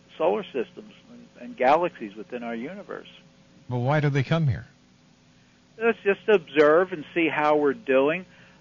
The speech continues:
Speaker 1: Um, our planet, or our, actually our solar system, has been, um, I don't know for fact, okay, this is
Speaker 2: Mm-hmm.
Speaker 1: not a fact, but it's all conjecture, that <clears throat> we're here to learn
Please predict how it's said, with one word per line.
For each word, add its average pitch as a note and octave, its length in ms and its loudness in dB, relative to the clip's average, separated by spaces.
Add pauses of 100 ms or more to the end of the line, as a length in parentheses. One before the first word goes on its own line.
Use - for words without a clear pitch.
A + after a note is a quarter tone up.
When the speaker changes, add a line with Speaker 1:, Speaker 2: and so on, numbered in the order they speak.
(160)
Speaker 1:
Um, D3 300 0
our A#3 240 2 (200)
planet, F3+ 520 -2
or D#3+ 200 4
our, A3+ 220 -2
actually E3+ 400 -2
our E3+ 160 2 (240)
solar F3+ 360 2 (160)
system, A#2 480 -10 (120)
has D#3+ 300 -6 (240)
been, C#3 480 -2 (300)
um, A#3 160 -14 (720)
I - 60 -20
don't C#3 220 -6
know D#3+ 160 6
for D#3 180 -8 (120)
fact, C#3+ 380 0
okay, G#2+ 320 -8
this A#2+ 220 -6
is C3 140 -8
Speaker 2:
Mm-hmm. - 80 -10
Speaker 1:
not B2+ 240 -6
a D3 60 -6
fact, A#2 380 -2
but A2+ 140 -10 (280)
it's - 140 -20
all B2 200 0
conjecture, B2+ 800 -4 (680)
that C#3+ 260 0 (200)
<clears throat> A2+ 200 -14 (640)
we're F3+ 200 4
here F3+ 260 4
to C#3 80 2
learn C#3+ 420 0